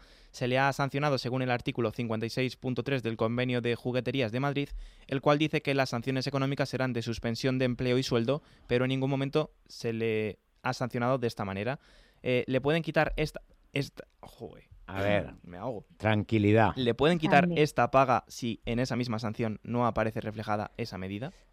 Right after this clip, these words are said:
Speaker 2: A ver, eh, esto lo que viene a decir
Speaker 3: Mm.
Speaker 2: es que, em, eh, le han, digamos que normalmente deberían descontarle los, eh, ingresos o el salario ordinario, ¿no? Eh, em, por un, un,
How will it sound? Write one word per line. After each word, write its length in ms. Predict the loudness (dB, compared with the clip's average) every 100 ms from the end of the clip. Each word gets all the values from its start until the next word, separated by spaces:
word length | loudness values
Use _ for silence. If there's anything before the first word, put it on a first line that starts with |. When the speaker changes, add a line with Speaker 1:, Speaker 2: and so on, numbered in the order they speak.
| 0
Speaker 2:
A 120 | 6
ver, 240 | 8 8 4 -10 -20 -20 -20 -2
eh, 420 | 2 6 6 4
esto 460 | 2 0 6 8 10
lo 140 | 8
que 80 | 6
viene 180 | 6 6
a 60 | 4
decir 340 | 4 6 6
Speaker 3:
Mm. 20 |
Speaker 2:
es 100 | 6
que, 480 | 6 6 6 4 2
em, 340 | 2 0 -2 -4
eh, 320 | -2 -2 -2 -2
le 220 | 0 2
han, 400 | 2 2 0 -4 -10 -20 -6
digamos 400 | 2 4 6 4
que 340 | 4 4 4 2
normalmente 540 | 2 4 4 4 6
deberían 560 | 6 6 4 4 4 4
descontarle 1120 | 2 0 0 0 2 0 2 2 2 0 -4
los, 520 | 0 0 0 -6 -16 -20 -20 -20 -20 -6
eh, 260 | -2 -2 -2
ingresos 760 | -2 2 4 4 2 0 0
o 280 | 0 0 0
el 280 | -2 -4 -4
salario 500 | -2 2 4 6 6
ordinario, 600 | 4 2 2 4 4 2
¿no? 320 | 2 2 0 0
Eh, 520 | 0 2 0 -2 -4
em, 540 | -6 -4 -4 -4 -4 -8 -18 _
por 260 | 0 2 0
un, 480 | -2 -2 -2 -4 -6
un, 560 | -4 -2 0 0 -2